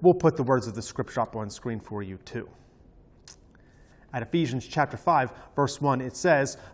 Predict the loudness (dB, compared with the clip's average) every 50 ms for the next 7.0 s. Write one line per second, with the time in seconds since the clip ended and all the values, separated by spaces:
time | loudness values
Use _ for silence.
0 | -6 _ 6 6 8 8 6 4 2 2 2 2 4 4 4 4 0 -2 -4 -2
1 | -2 -2 -2 -2 -2 -2 -4 -4 -2 -2 -4 -4 -4 -4 -4 -2 -2 -2 -4 -6
2 | -6 -6 -4 -4 -4 -6 -8 -2 0 2 2 2 2 0 0 0 0 0 -2 -2
3 | -4 -10 -10 -4 0 0 0 0 -2 -4 -10 -14 -16 -20 -20 -20 -20 _ _ _
4 | -20 -20 -20 -12 -8 -6 -2 2 2 2 2 2 0 0 0 0 0 0 0 0
5 | 0 -2 0 2 2 2 2 2 0 -2 -4 -4 -4 -4 -6 -4 -4 -4 -4 -6
6 | -4 -2 0 0 0 -2 -6 -6 -4 -4 -4 -4 -4 -6 -8 -8 -8 -10 -14 -16